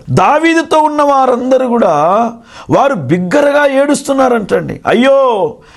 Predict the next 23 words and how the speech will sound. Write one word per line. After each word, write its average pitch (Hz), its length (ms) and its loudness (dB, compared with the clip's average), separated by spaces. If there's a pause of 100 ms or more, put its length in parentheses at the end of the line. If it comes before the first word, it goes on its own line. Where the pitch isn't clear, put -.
(140)
నా 185 140 2
కుమార్తె 269 520 -2
పోయిందని" 254 480 0
ఒకరు, 190 380 -2 (600)
"నా 233 120 2
కుమారులు 277 520 0
పోయారని" 269 520 2
ఒకరు, 226 380 -2 (520)
నా 220 160 2 (120)
ఆస్తి 254 340 0
పోయిందని 277 520 0
ఇంకొకరు, 226 440 0 (320)
నా 208 120 2 (100)
భార్యను 254 460 0
శత్రువులు 277 460 -2
తీసుకెళ్ళిపోయారు 240 880 0 (440)
అన్నది 208 380 0
కొందరు, 202 380 -2 (540)
మాకున్న 262 440 0 (100)
సర్వస్వము 294 760 0 (540)
శత్రువులు 285 560 0
దోచుకొని 294 480 0
వెళ్ళిపోయారు, 269 640 0